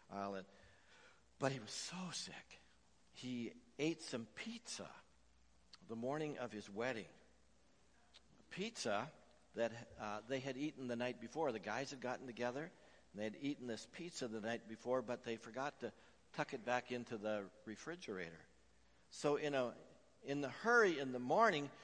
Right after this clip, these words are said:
he grabbed a piece of unrefrigerated pizza, and he got oh so sick, food poisoning. But he made it to the wedding, but he was so sick. And he,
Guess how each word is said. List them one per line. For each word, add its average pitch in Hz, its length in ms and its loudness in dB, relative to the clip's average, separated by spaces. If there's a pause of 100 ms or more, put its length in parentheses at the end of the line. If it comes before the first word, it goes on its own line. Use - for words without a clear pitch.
(160)
he 156 100 4
grabbed 180 460 8
a 170 40 0
piece 185 480 0 (320)
of 143 260 6
unrefrigerated 170 1040 6 (180)
pizza, 247 500 0 (1080)
and 131 100 -4
he 127 80 -2
got 110 300 2 (100)
oh 131 280 4
so 98 280 -6
sick, - 260 -10 (300)
food 110 240 -6
poisoning. 92 460 -12 (1040)
But 139 100 6
he 139 80 4
made 180 380 8
it 107 180 0 (220)
to 135 80 -2
the 117 100 0
wedding, 120 380 4
but 104 160 -4
he 120 80 -2
was 98 160 -6
so 160 500 4
sick. 127 440 0
And 117 100 -2
he, 113 60 -6